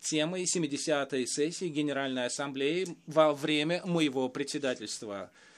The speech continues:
Я хотел бы заверить вас в своей решительной поддержке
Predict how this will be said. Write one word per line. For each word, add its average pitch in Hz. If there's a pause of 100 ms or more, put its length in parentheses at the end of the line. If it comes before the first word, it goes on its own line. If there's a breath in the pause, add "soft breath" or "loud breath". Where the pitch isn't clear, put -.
(320 loud breath)
Я 139
хотел 151
бы 143
заверить 139
вас 131
в 127
своей 135
решительной 139
поддержке 135